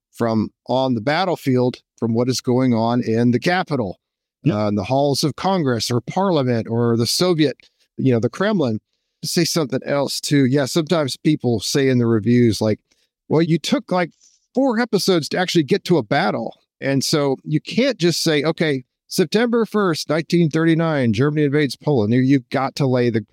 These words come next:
Speaker 1: groundwork and explain all the political things and the diplomatic things that happened and how diplomacy failed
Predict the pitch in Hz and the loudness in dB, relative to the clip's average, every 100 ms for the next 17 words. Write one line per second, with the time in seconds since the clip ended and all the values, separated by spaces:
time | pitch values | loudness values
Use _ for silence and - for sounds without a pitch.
0 | _ _ _ - 120 143 160 107 101 - | _ _ _ -2 0 2 0 0 -4 -2
1 | 120 110 - - 120 135 139 131 123 127 | 0 0 -4 -4 0 2 2 0 2 0
2 | 123 - - 139 160 - 139 131 120 110 | 0 -4 0 2 2 0 -2 0 0 -2
3 | 107 104 104 143 127 117 127 135 - 120 | -2 -2 0 0 0 0 0 -2 0 0
4 | 107 107 98 120 120 107 - 110 120 127 | 2 -2 -2 -4 -2 -4 -2 -2 0 0
5 | 127 127 - 135 131 147 - 147 160 - | 0 -2 -2 -2 0 -2 0 0 0 -4
6 | - | -14